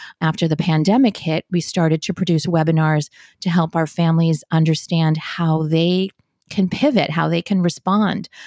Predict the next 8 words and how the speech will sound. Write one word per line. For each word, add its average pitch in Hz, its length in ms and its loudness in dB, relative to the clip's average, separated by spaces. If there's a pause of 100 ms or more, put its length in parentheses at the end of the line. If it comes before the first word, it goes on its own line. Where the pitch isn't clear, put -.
(240)
So, 165 320 -4
for 175 100 -6
example, 160 400 -2
how 156 160 -4
to 156 80 -2
use 165 480 -2 (320)
principles 175 800 0
of 170 480 0